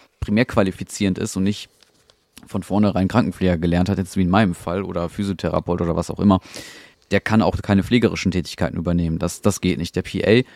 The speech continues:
übernimmt oder der P A führt ausschließlich ärztliche Tätigkeiten aus. Und zum Teil tut das die Pflege auch und das wird die Pflege auch zukünftig weiterhin tun und die werden auch ihre Kompetenzen mehr bekommen. Also das, die, diese,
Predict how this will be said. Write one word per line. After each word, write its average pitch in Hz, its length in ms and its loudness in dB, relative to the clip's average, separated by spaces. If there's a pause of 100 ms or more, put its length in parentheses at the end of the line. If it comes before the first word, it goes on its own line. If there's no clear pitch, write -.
(100)
übernimmt 98 680 4
oder 90 280 -4 (280)
der 92 100 0
P - 180 -6
A 104 140 4
führt 117 540 2
ausschließlich 107 560 0
ärztliche 95 400 -2
Tätigkeiten 90 640 0
aus. - 340 -6 (1040)
Und 95 460 4 (480)
zum 107 240 2
Teil 113 300 4
tut 110 200 -4
das 104 140 0
die 101 80 -6
Pflege 98 340 2
auch 110 320 2
und - 160 -2
das 104 140 -4
wird 110 140 0
die 107 80 -6
Pflege 110 300 0
auch 110 140 2
zukünftig 107 540 -6
weiterhin 98 360 2
tun 110 220 -2
und 120 140 2
die 101 120 0
werden 98 280 2
auch 104 480 0
ihre 104 280 2
Kompetenzen 101 880 0
mehr 95 320 4
bekommen. 90 580 -2 (520)
Also 98 180 2
das, 98 200 0 (560)
die, 101 180 4
diese, 107 280 2